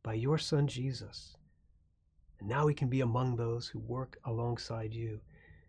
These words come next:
in setting things right, in word and in deed. So help us as a community,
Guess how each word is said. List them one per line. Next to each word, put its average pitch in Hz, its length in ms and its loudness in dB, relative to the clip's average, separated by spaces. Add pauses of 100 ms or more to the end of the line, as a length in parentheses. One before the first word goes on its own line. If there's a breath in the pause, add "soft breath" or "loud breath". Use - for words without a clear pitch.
(120)
in 107 100 -2
setting 117 380 -2
things 113 320 -6
right, 110 240 -14 (1400)
in 107 180 -2
word 117 340 -2 (360)
and 110 160 -4
in 110 160 -2
deed. 113 320 -8 (2000)
So 113 180 -2
help 147 280 4
us 160 360 4 (260)
as 117 140 0
a 135 60 2
community, 147 520 6